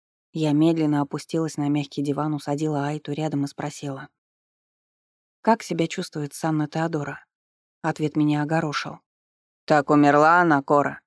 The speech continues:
И очень хорошо, что ты появилась,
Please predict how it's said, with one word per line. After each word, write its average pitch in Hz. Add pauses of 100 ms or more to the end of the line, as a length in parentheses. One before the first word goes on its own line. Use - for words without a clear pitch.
(320)
И 165
очень 202
хорошо, 175
что 156
ты 147
появилась, 151